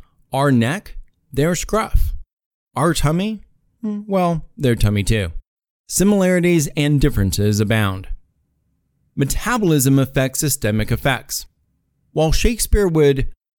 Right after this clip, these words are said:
rather overload his liver with wine than starve his heart by denying fun, we all know that a happy liver characterizes a happy life.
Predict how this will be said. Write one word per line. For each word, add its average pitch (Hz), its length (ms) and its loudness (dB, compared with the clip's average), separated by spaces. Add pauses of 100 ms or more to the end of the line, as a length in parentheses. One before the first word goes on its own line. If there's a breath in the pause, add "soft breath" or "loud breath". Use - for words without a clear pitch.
(180)
rather 151 400 0
overload 180 540 4
his 160 200 4
liver 156 280 4
with 156 260 4
wine 113 400 2
than 107 160 4
starve 113 500 0
his 104 140 2
heart 120 380 0
by 107 140 0
denying 101 460 2
fun, 98 440 -4 (720)
we 117 120 4
all 131 220 2
know 170 320 2
that 113 180 0
a 107 60 0
happy - 400 -2
liver 123 540 0
characterizes 110 960 0 (100)
a 160 80 2
happy 104 340 0
life. 113 440 0